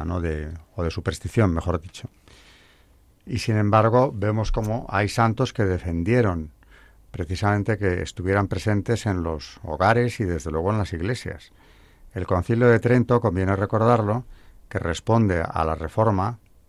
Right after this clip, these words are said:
a la ruptura luterana en, en realidad, <clears throat> insiste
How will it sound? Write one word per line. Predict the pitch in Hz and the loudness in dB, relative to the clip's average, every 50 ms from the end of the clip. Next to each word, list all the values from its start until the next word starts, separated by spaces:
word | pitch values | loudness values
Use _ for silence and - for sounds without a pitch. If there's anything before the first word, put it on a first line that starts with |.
| _ - | _ -6
a | - 85 | -4 -2
la | 80 76 | -2 -2
ruptura | 73 78 73 - - - 165 151 110 78 - - - - - _ _ _ _ _ | -4 -6 -12 -8 -2 0 2 2 2 0 -2 -12 -20 -20 -20 _ _ _ _ _
luterana | - - 85 76 - 92 90 98 101 95 90 87 82 | -10 -10 -8 -4 -2 0 2 2 2 2 0 0 -2
en, | 80 78 78 78 76 - - - | -2 -4 -6 -8 -10 -12 -10 -8
en | - 82 | -6 -2
realidad, | 87 98 104 110 107 104 101 113 113 - - - - - - - - - - - - - | 0 0 2 4 4 4 4 2 0 -4 -18 -20 -20 -20 -20 -20 -20 -20 -20 -20 -10 0
<clears throat> | - 123 143 120 - - - - - - - - - | 4 6 6 6 4 0 -12 -20 -20 -20 -14 -4 2
insiste | 135 123 117 104 - - 180 165 - - - - 80 78 | 4 6 6 4 4 0 -2 -2 -2 -6 -6 -6 -6 -6